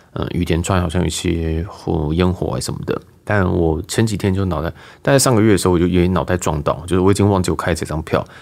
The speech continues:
呃，就想要跑银行。那，那时候银行的我就买了几张的日本国内线，因为这个是C P值最高也是最舒适的一个做法。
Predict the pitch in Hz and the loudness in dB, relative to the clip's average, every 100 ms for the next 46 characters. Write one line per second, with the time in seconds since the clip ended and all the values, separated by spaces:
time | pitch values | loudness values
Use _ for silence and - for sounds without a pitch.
0 | - _ 87 82 101 82 85 - - 90 | -20 _ 0 2 0 0 -2 -4 -6 -6
1 | 87 - 85 101 110 110 104 92 95 92 | -4 -6 -8 -2 0 2 2 0 0 0
2 | 82 78 78 76 78 104 90 73 71 73 | -2 0 0 0 -2 -2 -2 -6 -6 -6
3 | - 73 87 90 87 - 104 87 - 82 | -6 -4 -2 0 0 0 -2 -2 -4 -2
4 | 85 - 80 85 85 82 80 90 87 85 | -2 -2 -4 -2 -2 -4 -2 -2 0 -2
5 | - 87 - 80 - 78 82 - 85 - | -2 -2 0 -2 -2 -4 -4 0 -2 -2
6 | 87 - 80 69 78 82 76 - | -6 -4 -4 -4 -2 -2 -2 -6